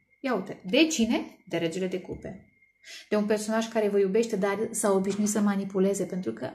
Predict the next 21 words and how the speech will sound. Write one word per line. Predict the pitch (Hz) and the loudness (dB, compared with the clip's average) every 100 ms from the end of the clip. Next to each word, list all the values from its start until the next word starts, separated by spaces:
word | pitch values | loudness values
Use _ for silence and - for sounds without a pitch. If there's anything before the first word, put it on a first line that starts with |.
| - | -12
așa | - 202 | -6 -4
a | 190 | -4
fost | 202 226 | -4 -6
obișnuit | 240 226 269 339 320 - _ _ _ _ | -4 -6 -4 -6 -8 -14 _ _ _ _
dânsul | - 208 202 - - - | -4 0 0 -2 -8 -14
sau | - 359 381 | -10 -6 -4
dânsa, | - 180 - - | -4 -6 -8 -8
în | 214 | -8
fine. | 202 165 - - _ - | -6 -8 -10 -16 _ -20
Da. | - - _ _ - | -20 -20 _ _ -12
Vorbim | - 202 220 | -2 2 2
totuși | 220 233 277 | 0 -2 -4
de, | - - - - _ _ | -6 -10 -12 -20 _ _
da? | 240 294 _ - - | -20 -20 _ -20 -8
Ce | 247 | -6
a | |
făcut | 233 196 - - _ | -6 -10 -14 -18 _
acest | - 190 | -14 -8
rege | 180 160 | -6 -8
de | 175 175 | -8 -12
monede? | 180 208 302 | -8 -4 -4